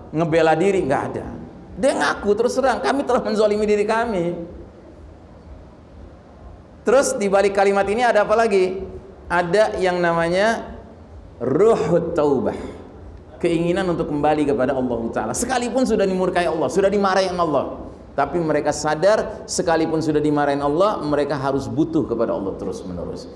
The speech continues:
Nah, begitulah kita mestinya, Pak. Kalau kita ingin jadi Bani Adam yang selamat, jadilah Bani Adam yang jujur, nggak pernah ngeles kalau udah salah, ya kan? Terus yang kedua, jadilah Bani Adam yang gemar kembali kepada Allah Ta'ala.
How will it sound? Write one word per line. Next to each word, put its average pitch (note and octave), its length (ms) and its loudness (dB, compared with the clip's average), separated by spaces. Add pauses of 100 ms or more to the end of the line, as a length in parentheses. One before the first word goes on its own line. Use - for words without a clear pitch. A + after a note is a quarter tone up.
(200)
Nah, A3 80 -4
begitulah A#3 460 0
kita - 180 -6
mestinya, A#3+ 400 -6
Pak. F#3+ 240 -2
Kalau F3 240 2
kita G3 160 2
ingin G3+ 160 -2
jadi G3 160 2
Bani F3+ 240 2
Adam F3+ 320 2
yang F3+ 80 0
selamat, E3+ 540 0 (500)
jadilah A3 320 2
Bani F#3 240 0
Adam F#3+ 320 0
yang E3+ 160 0
jujur, C#3+ 480 2
nggak D3+ 240 -2
pernah D3 240 -2
ngeles C#3 400 0
kalau C#3+ 240 -2
udah B2+ 80 0
salah, C3 640 -2
ya A2 160 -2
kan? - 480 -4
Terus G3+ 240 2
yang F3+ 160 0
kedua, F3+ 720 2
jadilah F3+ 400 2
Bani D#3+ 240 0
Adam F#3 560 -2
yang E3+ 320 0
gemar E3 480 0
kembali C#3 400 0
kepada A2 240 0
Allah G#2 160 -2 (160)
Ta'ala. E2+ 320 -8